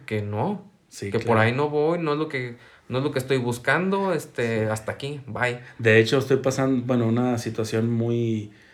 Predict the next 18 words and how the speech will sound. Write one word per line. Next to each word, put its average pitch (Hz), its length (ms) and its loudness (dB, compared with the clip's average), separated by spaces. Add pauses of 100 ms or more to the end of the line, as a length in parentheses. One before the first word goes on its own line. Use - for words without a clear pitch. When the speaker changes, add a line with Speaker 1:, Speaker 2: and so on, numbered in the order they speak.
(180)
Speaker 2:
que 98 80 -6
no 107 80 0
voy 113 60 6
a - 20 8
decir 113 240 4
nombres 117 360 4
ni 107 60 0
nada 113 180 0
por 113 140 2
el 104 60 -4
estilo, 123 380 -4
pero 104 200 -4
una, 110 200 -2
una 110 420 -4
persona 113 440 -2
cercana 113 420 -2
a 120 40 2
mí 127 260 2